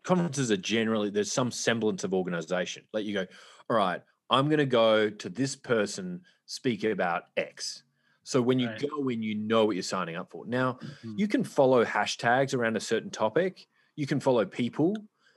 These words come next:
Speaker 1: But if I follow, you know, say I follow Joe Rogan, right? I don't know who he's gonna have on at any given time. Same
Speaker 2: Right.
Speaker 1: with, you know, same with, you know, if I follow Bill Simmons.
Speaker 2: Yeah.
Speaker 1: I, I know what he talks about at a macro level, but I don't know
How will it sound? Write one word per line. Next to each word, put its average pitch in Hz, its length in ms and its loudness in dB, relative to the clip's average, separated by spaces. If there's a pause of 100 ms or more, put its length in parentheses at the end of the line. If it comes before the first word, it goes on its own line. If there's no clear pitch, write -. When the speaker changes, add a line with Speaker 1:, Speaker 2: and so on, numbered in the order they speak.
(100)
Speaker 1:
But 170 80 4
if 196 140 6
I 202 140 6
follow, 175 380 6
you 160 140 -4
know, 123 120 4
say 175 200 6
I 165 80 6
follow 143 240 4
Joe 113 200 4
Rogan, 104 420 4 (120)
right? 113 280 -2 (580)
I 170 80 6
don't 208 160 2
know 117 500 6 (180)
who 131 140 2
he's 117 140 4
gonna 117 160 2
have 98 220 2
on 95 240 2
at 98 80 2
any 92 160 0
given 85 240 -6 (240)
time. 98 320 -6 (320)
Same 185 220 4
Speaker 2:
Right. 165 60 4
Speaker 1:
with, 139 340 2
you 139 80 0
know, 120 160 4
same 135 200 0
with, 120 140 -4
you 123 60 -4
know, 113 80 0
if 113 80 -2
I 120 60 0
follow 127 200 0
Bill 123 160 0
Simmons. 131 520 -4 (320)
Speaker 2:
Yeah. 123 240 -8 (160)
Speaker 1:
I, 160 240 0 (100)
I 170 100 2
know 160 280 8
what 127 240 6
he 120 120 -2
talks 151 320 2
about 117 220 2
at 101 80 -2
a 92 60 -2
macro 117 500 2
level, 73 460 -6
but 139 100 2
I 160 120 4
don't 180 160 4
know 127 420 6